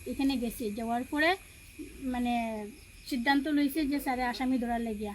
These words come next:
তো আসামি ধরছে। তো এর বিনিময়ে আমি যে কোনো সমাজের মেয়ে হোক, হ্যাঁ, আমি তীব্র নিন্দা জানাই। আমি বিশ্ব হিন্দু পরিষদের তরফ থেকে যাতে আমাদের কোনো পূজা পাঠির মধ্যে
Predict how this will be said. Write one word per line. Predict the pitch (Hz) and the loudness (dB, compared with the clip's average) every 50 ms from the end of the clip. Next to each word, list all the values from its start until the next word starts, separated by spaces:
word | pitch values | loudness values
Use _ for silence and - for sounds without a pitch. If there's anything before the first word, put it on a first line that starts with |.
| - - | -8 -8
তো | 233 | -6
আসামি | 214 202 - 269 269 285 285 | -6 -2 0 2 4 4 4
ধরছে। | 254 262 233 226 - - 233 196 196 - - - - - - 453 - - - - - - - | 4 2 0 -2 -4 -6 -8 -8 -8 -12 -16 -20 -20 -18 -16 -14 -14 -12 -12 -14 -16 -14 -10
তো | - 254 - - | -10 -10 -8 -2
এর | 285 294 339 359 | 2 2 4 6
বিনিময়ে | 311 370 349 359 370 370 370 370 370 370 | 6 8 8 8 8 8 8 10 10 10
আমি | 349 349 339 349 370 381 381 359 311 269 262 285 285 254 233 - | 10 10 10 10 10 10 8 8 6 4 2 2 0 0 0 2
যে | 294 302 311 | 2 2 4
কোনো | 294 349 349 370 359 | 6 8 8 8 8
সমাজের | 330 330 311 294 302 302 285 320 330 330 330 330 330 330 - - - - | 8 8 8 8 8 6 4 4 6 6 6 4 4 0 -4 -10 -8 -2
মেয়ে | 359 302 285 285 285 302 311 330 | 2 4 6 8 8 8 8 6
হোক, | 294 262 277 311 320 320 320 302 - - - - - - - - - - - - | 6 6 6 6 6 6 4 2 0 -6 -18 -18 -20 -20 -18 -18 -18 -18 -12 -6
হ্যাঁ, | - 277 285 285 269 254 233 262 339 - | -2 2 2 4 4 2 0 -2 -6 -4
আমি | 277 269 294 277 | 0 2 2 2
তীব্র | 285 311 285 277 320 330 | 2 0 2 6 8 8
নিন্দা | 330 330 320 311 330 311 | 10 10 10 10 8 6
জানাই। | 269 302 285 285 285 294 311 302 - - | 6 6 6 6 6 6 4 2 0 0
আমি | 269 277 | 0 0
বিশ্ব | 262 269 269 - 302 | 0 0 0 2 4
হিন্দু | 302 294 302 285 | 4 4 4 4
পরিষদের | 302 285 285 277 311 302 294 262 294 285 285 285 285 285 - | 2 0 0 0 0 0 0 0 0 2 2 0 -2 -2 -4
তরফ | 277 269 285 285 285 - | -2 0 -2 0 0 0
থেকে | 302 269 - 302 294 285 285 285 - - - - - - 262 | -2 0 0 2 2 2 2 0 -4 -12 -20 -20 -16 -6 -2
যাতে | 285 277 285 285 285 277 - 294 285 269 262 247 - - - - - - - - | 0 2 4 2 2 2 2 2 2 2 2 -2 -4 -8 -16 -20 -20 -16 -6 0
আমাদের | 269 269 277 294 285 311 302 | 2 4 4 6 6 4 2
কোনো | 294 - 320 311 311 311 311 311 302 294 285 - | 2 4 8 8 8 10 8 6 4 2 2 0
পূজা | 294 269 269 320 311 294 | 0 2 4 4 2 4
পাঠির | 311 285 285 - 320 311 302 | 2 2 2 4 6 8 8
মধ্যে | 294 302 277 254 311 302 285 285 269 262 | 8 8 6 6 4 4 4 4 2 2